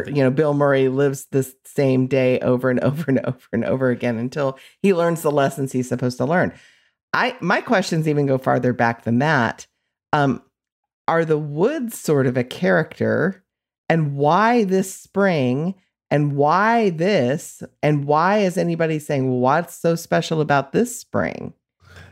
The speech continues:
Speaker 2: Why
Speaker 1: The
Speaker 2: did it become this way?" And nobody seems to ever answer, ask or answer or seek an answer to that question.
Speaker 1: So, I mean, so now you're speaking my language 'cause I have this written down also.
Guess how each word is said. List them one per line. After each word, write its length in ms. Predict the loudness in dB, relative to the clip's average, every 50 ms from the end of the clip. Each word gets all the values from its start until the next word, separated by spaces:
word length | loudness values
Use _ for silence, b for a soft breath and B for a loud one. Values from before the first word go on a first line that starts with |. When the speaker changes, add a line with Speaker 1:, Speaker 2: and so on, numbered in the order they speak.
| B B
Speaker 2:
Why 220 | 0 2 4 4 4
Speaker 1:
The 60 | 2 2
Speaker 2:
did 80 | 0
it 120 | 0 -2 -2
become 420 | -2 -2 0 0 2 2 2 0
this 180 | 0 -2 0 0
way?" 180 | 0 2 2
And 140 | 2 2 2
nobody 320 | 2 2 2 2 2 0
seems 280 | 0 -2 -2 -4 -2 -2
to 80 | -2 -2 -2 0
ever 320 | 0 0 0 0 0 0
answer, 400 | 0 0 0 -2 -4 -8 -12 -8 _ -2
ask 400 | -2 -2 -2 -2 -6 -18 _ _ _ _ _ _ _ _
or 260 | 0 2 2 2 2 2
answer 460 | 2 0 0 0 0 0 0 2 2
or 220 | 2 2 2 2
seek 280 | 0 0 -2 -2 0 2
an 100 | 0 2
answer 320 | 2 0 0 -2 -4 -6 -6
to 120 | -6 -6
that 220 | -4 -4 -6 -4
question. 480 | -4 -6 -6 -6 -6 -10 -12 -12 -12 -14 _ _ _ _ _ _ -2
Speaker 1:
So, 300 | 0 2 2 2 0 -2 -4 -4 -2
I 100 | -2 0
mean, 240 | 0 0 -2 -4 -6 -6
so 300 | -2 0 2 2 0 0 0
now 140 | 2 2 2
you're 140 | 2 0 -2
speaking 380 | 0 0 -2 0 0 2 2
my 160 | 2 4 2 2
language 360 | 2 2 2 0 0 -2 0
'cause 160 | -2 0 0
I 80 | 0 0
have 240 | 0 0 -2 -2
this 180 | -2 -4 -4 -4
written 280 | -4 -6 -4 -4 -4 -2
down 220 | -2 -2 -2 -2
also. 480 | -4 -6 -8 -8 -8 -8 -8 -10 -12